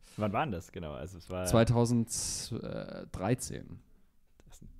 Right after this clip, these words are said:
Speaker 1: Dreizehn, um Gottes Willen, das ist ja viel zu lange her.
Speaker 2: Im April oder so. Auf jeden Fall habe ich dann, ähm,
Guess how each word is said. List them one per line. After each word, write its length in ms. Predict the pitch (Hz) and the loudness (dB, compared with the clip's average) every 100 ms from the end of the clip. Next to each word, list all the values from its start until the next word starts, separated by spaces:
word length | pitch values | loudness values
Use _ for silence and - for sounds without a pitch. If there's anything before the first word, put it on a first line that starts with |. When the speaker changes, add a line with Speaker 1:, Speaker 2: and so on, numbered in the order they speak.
| - | -14
Speaker 1:
Dreizehn, 440 | - 101 - 65 | -12 -12 -12 -14
um 120 | 52 - | -16 -16
Gottes 300 | - - - | -16 -14 -14
Willen, 140 | 71 76 | -14 -14
das 100 | - | -14
ist 60 | |
ja 60 | - | -14
viel 180 | - 98 | -12 -10
zu 120 | 92 | -8
lange 200 | 85 85 | -8 -8
her. 140 | 87 | -2
Speaker 2:
Im 100 | 107 | 6
April 460 | 104 - 110 104 80 | 6 6 4 4 2
oder 180 | 55 71 | -4 -4
so. 160 | - - - - - - - - - - - - | -6 -8 -14 -14 -12 -12 -14 -18 -20 -20 -16 4
Auf 140 | 135 131 | 6 8
jeden 120 | 127 | 6
Fall 180 | 117 107 | 6 6
habe 120 | 117 | 6
ich 60 | |
dann, 240 | 117 110 104 | 8 6 6
ähm, 320 | 101 95 90 | 6 6 4